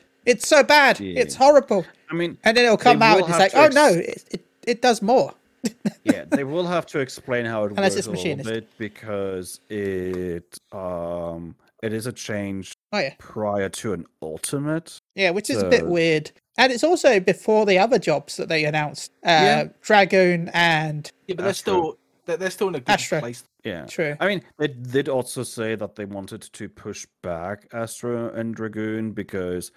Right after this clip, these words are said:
Speaker 2: presumably those changes will be even bigger.
Speaker 3: Yeah, like, they're making, like, the
Speaker 1: Yeah.
Speaker 3: whole class again.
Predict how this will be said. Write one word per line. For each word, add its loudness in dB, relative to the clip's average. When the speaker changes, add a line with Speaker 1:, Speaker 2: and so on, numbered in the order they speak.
Speaker 2:
presumably -4
those -4
changes -6
will -6
be -12
even -12
bigger. -4
Speaker 3:
Yeah, -8
like, -6
they're -8
making, -6
like, -8
the -4
Speaker 1:
Yeah. 0
Speaker 3:
whole -4
class -10
again. -12